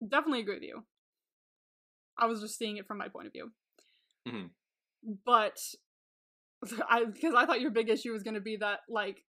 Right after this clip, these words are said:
Speaker 1: he had sex with Noah without telling him at all.
Speaker 2: That was a, like, that was a side issue I had
Speaker 1: That was
Speaker 2: with
Speaker 1: a side
Speaker 2: it.
Speaker 1: issue.
Speaker 2: That was the side, my biggest issue with the whole drunk and consent thing. That was my biggest issue. And then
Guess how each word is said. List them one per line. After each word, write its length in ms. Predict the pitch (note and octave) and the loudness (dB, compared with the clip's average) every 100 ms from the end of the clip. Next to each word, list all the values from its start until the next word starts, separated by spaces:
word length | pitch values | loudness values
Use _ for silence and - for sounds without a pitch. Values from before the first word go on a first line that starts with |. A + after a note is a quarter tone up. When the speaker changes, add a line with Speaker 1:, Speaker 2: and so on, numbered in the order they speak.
| _ | _
Speaker 1:
he 200 | - A3 | -10 -2
had 140 | A3+ A3 | -2 -2
sex 260 | A#3 G#3+ A3 | -4 -6 -8
with 80 | G#3 | -8
Noah 240 | G#3+ G3+ | -6 -6
without 360 | G3+ G#3 G#3 A3+ | 0 0 0 -4
telling 280 | G#3 A3 A#3+ | -4 -4 -8
him 120 | G3+ | -6
at 80 | G3 | -2
all. 400 | G#3 G3+ G#3 - _ _ _ _ _ _ _ _ _ _ _ - C#3+ | -2 -2 -6 -10 _ _ _ _ _ _ _ _ _ _ _ -18 4
Speaker 2:
That 440 | E3 F3+ A3 A3 | 6 8 6 4
was 320 | E3 D#3+ E3+ D#3 | 2 4 4 6
a, 160 | D3 | 4
like, 280 | C3+ A2+ - - | 4 0 -2 -2
that 120 | D3 A3 | 6 6
was 100 | G#3 | 6
a 60 | |
side 380 | - C#3+ A#2+ G#2+ | 4 4 4 2
issue 240 | F2+ - E2+ | -2 -8 -8
I 120 | F#2 | -8
had 180 | F2 - | -8 -8
Speaker 1:
That 80 | G#3+ | -8
was 100 | G#2+ | -8
Speaker 2:
with 80 | G2+ | -10
Speaker 1:
a 20 | |
side 160 | - | -12
Speaker 2:
it. 40 | - | -14
Speaker 1:
issue. 180 | - - - | -18 -20 -2
Speaker 2:
That 180 | E3 A3+ | 4 6
was 120 | F3+ | 4
the 60 | |
side, 380 | D#3+ D3+ C3+ A#2 | 4 6 6 6
my 160 | C#3+ E3 | 4 4
biggest 240 | E3+ D#3 | 4 2
issue 140 | C#3+ C#3 | -2 -2
with 120 | A#2+ | 0
the 40 | |
whole 340 | B2 A2 G#2 F#2+ - | 2 2 0 -6 -6
drunk 260 | A#2+ A2 | -2 -2
and 100 | A2 | -4
consent 320 | G#2 G2 F#2+ F2 | -10 -8 -8 -8
thing. 120 | F#2+ | 0
That 100 | G#2 | 2
was 80 | A2+ | 2
my 120 | G#2 | -2
biggest 280 | G2+ G2 F#2+ | -4 -8 -12
issue. 220 | - G2+ | -8 -6
And 120 | A2 | -4
then 320 | A2 G#2 A2 | -4 -4 -8